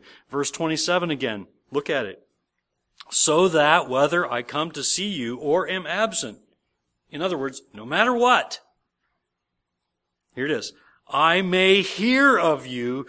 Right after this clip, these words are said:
that you are standing firm." So whether or not Paul is able to, to be with them again, he wants to hear from them a good report about their conduct, that they are living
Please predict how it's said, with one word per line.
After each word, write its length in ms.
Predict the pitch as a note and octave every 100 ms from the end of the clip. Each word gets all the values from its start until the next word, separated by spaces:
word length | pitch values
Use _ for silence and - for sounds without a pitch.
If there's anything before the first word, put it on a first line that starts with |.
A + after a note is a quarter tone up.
| - -
that 240 | C3 A#2
you 560 | C3+ G3+ A#3+ A#3+ A#3+ -
are 160 | B2+ A#2
standing 840 | - - G3 G#3 G#3 G#3 G#3+ G#3 -
firm." 800 | - F3+ F#3 E3+ C3 G#2+ G2 - _ _ _ _ _ _ _ _ _ _
So 200 | - B2
whether 280 | C#3 E3
or 40 | F#3+
not 220 | G3 G3
Paul 300 | F3+ G3+ G3
is 100 | D#3+
able 340 | F3 F#3 F#3
to, 60 | F3 -
to 100 | -
be 260 | C#3+ E3+ G3
with 220 | F#3+ F3
them 160 | C#3+ C3+
again, 480 | C3+ C3 B2 C3 D3 _ _ _ _ _ _ _ _ _ _ _ _ _
he 280 | - D#3+ G3+
wants 320 | G3 G3+ G3+
to 100 | G3+
hear 340 | E3+ G3+ F#3+ F#3
from 240 | F#3+ D#3+
them 320 | C#3 C#3 C#3 B2+
a 140 | B2
good 360 | A2 D#3 E3 F3+
report 600 | G3+ F#3+ - D#3 D#3+ D#3
about 440 | A#2 C3+ C#3 D3+
their 140 | D#3+ D#3+
conduct, 960 | - E3 D#3+ D#3+ C3+ A2 G#2 - - _ _ _ _ _ _ _ _ _ -
that 140 | C3
they 140 | D#3+
are 200 | F3 C#3
living 720 | C3 D3 F#3+ G#3 G3+ G3+ G3+